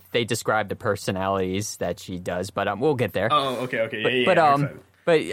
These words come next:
Speaker 1: um, so, yeah, um, while different individuals usually do not report the same colors for all letters and numbers, studies of large numbers of synesthetes find some commonalities across letters. For example,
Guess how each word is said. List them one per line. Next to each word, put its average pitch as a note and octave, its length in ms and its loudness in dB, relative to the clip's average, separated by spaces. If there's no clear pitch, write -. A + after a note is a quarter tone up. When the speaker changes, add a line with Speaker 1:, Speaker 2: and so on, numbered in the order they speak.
Speaker 1:
um, C3+ 260 6
so, - 180 2
yeah, B2 400 4
um, A2 380 2
while D3 300 6
different F3 400 2
individuals D#3 580 2
usually C3+ 280 4
do A2+ 200 2
not A2+ 260 4
report A2+ 380 0
the A2+ 60 -6
same F3 420 2
colors G2+ 720 -2
for B2 240 0
all A2+ 240 4
letters G2 320 2
and F#2 140 2
numbers, A2 640 2
studies F3+ 640 2
of A#2+ 200 0
large C#3 460 0
numbers C3 420 4
of G2+ 120 2
synesthetes - 680 0
find C3 480 2
some F3+ 480 0
commonalities C3+ 800 2
across A#2+ 360 0
letters. A#2 540 0
For C3+ 140 2
example, B2+ 560 2